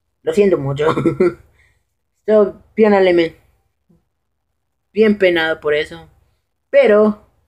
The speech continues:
aunque mejor no hay nada <laughs> bueno. Hice muchas cosas malas.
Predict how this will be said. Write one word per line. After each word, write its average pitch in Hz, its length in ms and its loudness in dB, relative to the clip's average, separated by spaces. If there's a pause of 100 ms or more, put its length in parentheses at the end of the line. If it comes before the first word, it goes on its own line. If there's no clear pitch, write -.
(1700)
aunque 196 300 0
mejor 151 400 -4
no 151 120 -12
hay 147 140 -8
nada 143 320 -4
<laughs> 160 60 0
bueno. 165 400 0 (1120)
Hice 220 560 0 (520)
muchas 202 340 0
cosas 143 260 -6
malas. 127 440 -18